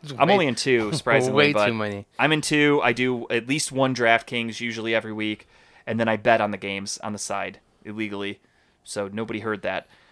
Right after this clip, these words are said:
Speaker 2: Uh, but I do that, so that's kind of all I, all I do. But Kyle likes to get those set up for the FanDuel, DraftKings, all that shit. So he made a post on Facebook. Get in touch with him. Give him your name. Uh, he'll, he'll add you, and you can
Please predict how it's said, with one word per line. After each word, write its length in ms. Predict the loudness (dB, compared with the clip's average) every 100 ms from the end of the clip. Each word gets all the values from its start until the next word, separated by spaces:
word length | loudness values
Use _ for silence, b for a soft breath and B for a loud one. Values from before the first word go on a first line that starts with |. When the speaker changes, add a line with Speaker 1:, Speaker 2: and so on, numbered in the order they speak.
| b
Speaker 2:
Uh, 320 | 2 4 4 2
but 80 | 2
I 40 |
do 160 | 2 2
that, 240 | 2 2
so 100 | -2
that's 220 | 0 0
kind 160 | 2 0
of 60 | 4
all 160 | 6
I, 120 | 6 4
all 200 | 2 2
I 60 |
do. 180 | 0 -4
But 80 | 0
Kyle 220 | 4 6
likes 220 | 6 4 0
to 60 |
get 140 | -2 0
those 200 | 0 0
set 160 | 2
up 160 | 2 0
for 140 | -4
the 80 | -10
FanDuel, 500 | -4 -2 -2 -4 -6
DraftKings, 480 | -2 -4 -4 -8 -4
all 100 | -4
that 120 | -4
shit. 240 | -6 -8 -6
So 240 | -6 -6 b b b b _ _ _
he 120 | -4
made 140 | 2 2
a 40 |
post 260 | 4 2 2
on 100 | 0
Facebook. 460 | 2 2 2 0
Get 140 | 0 -4
in 60 |
touch 220 | -2 -4 -4
with 100 | -4
him. 200 | -2 0
Give 140 | -2
him 100 | -2
your 80 | -4
name. 500 | -2 0 0 -4 -8
Uh, 320 | -4 0 0 -2
he'll, 260 | -4 -6 -4
he'll 220 | -4 -2
add 240 | 0 0
you, 180 | -2 -4
and 100 | -4
you 80 | -6
can 240 | -8 -10